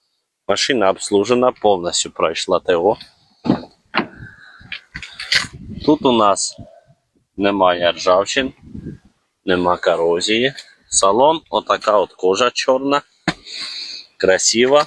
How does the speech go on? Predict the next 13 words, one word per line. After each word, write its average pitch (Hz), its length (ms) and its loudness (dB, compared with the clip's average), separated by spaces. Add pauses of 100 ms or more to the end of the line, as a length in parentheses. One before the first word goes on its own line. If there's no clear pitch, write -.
(240)
Боковушечки 90 960 -2
як 85 260 0
нові. 143 480 2 (1400)
От. 131 460 0 (420)
Такий 98 280 -4
бардачок 87 720 0 (100)
раз. 135 440 2 (600)
Бардачок 90 920 -2 (280)
два. 107 400 2 (1300)
Тут 92 220 -6
у 90 80 0
нас 90 340 2
подстаканники. 143 1120 0